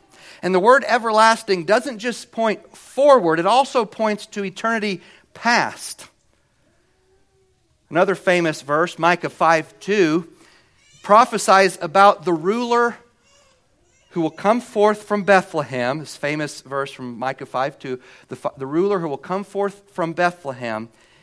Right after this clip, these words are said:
And it says that he will be from of old,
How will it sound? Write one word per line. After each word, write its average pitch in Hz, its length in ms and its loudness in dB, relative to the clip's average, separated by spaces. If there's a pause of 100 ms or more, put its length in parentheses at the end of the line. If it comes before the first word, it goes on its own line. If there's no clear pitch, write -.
(200)
And 160 80 -4
it 165 60 -6
says 202 240 -2
that 185 120 -10
he 202 140 -8
will 170 140 -4
be 208 480 -4 (400)
from 208 280 -2
of 196 220 2
old, 156 520 0